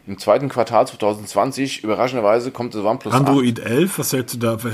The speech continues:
Speaker 2: hältst du von den Gerüchten, dass die nächste Android-Version elf heißen soll?
Speaker 1: Lehnt sich aber jetzt weit aus dem Fenster, ne? <laughs>
Speaker 2: Ja, oh je, oh je, oh je. Ja, dann lass mal dieses
Speaker 1: Aber
Speaker 2: unerfreuliche Thema mit dem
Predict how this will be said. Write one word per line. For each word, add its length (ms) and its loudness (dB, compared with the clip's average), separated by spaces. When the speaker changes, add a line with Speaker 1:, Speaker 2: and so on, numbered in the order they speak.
Speaker 2:
hältst 220 -4
du 20 -10
von 140 -2
den 100 0
Gerüchten, 380 -2
dass 180 -4
die 280 -2
nächste 360 0
Android-Version 720 0
elf 200 -4
heißen 260 -2
soll? 200 0
Speaker 1:
Lehnt 200 2
sich 60 2
aber 60 6
jetzt 120 -2
weit 140 6
aus 100 2
dem 100 -12
Fenster, 400 -2
ne? 160 -6
<laughs> 260 -4
Speaker 2:
Ja, 480 4
oh 100 6
je, 360 6
oh 160 6
je, 240 4
oh 80 0
je. 160 0
Ja, 200 4
dann 160 2
lass 160 -2
mal 100 0
dieses 220 -2
Speaker 1:
Aber 140 2
Speaker 2:
unerfreuliche 720 -2
Thema 340 2
mit 160 -4
dem 380 -8